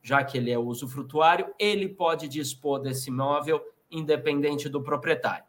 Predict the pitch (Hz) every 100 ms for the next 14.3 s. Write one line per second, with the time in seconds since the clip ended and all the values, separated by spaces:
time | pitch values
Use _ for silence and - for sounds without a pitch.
0 | _ 127 135 160 160 170 214 - 147 120
1 | - - - - _ - 180 220 294 233
2 | - _ 127 131 208 220 - - _ _
3 | _ 220 214 214 - 165 131 147 233 247
4 | 233 - 202 208 - 190 156 - 208 226
5 | 196 208 - 185 190 220 226 208 233 220
6 | 226 240 233 - 151 120 - - - 147
7 | 139 185 214 214 202 196 196 165 - -
8 | 226 220 196 135 - 151 170 226 240 202
9 | 240 240 220 214 240 240 - 135 123 -
10 | - 139 156 170 143 147 143 - 151 151
11 | 156 - - _ - 143 143 139 135 127
12 | 131 123 180 214 - 170 185 - 131 -
13 | 185 208 196 175 175 208 208 202 208 226
14 | 202 135 131